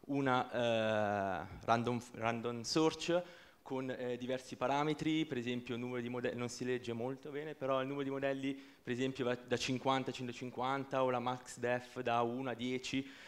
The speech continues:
quindi diversi parametri sono stati provati per mille volte, in questo caso perché è una random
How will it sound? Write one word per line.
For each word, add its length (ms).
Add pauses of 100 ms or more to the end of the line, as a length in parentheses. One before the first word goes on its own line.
(100)
quindi 240
diversi 440
parametri 440
sono 120
stati 180
provati 440
per 200
mille 240
volte, 340
in 60
questo 280
caso 300
perché 380
è 40
una 120
random 380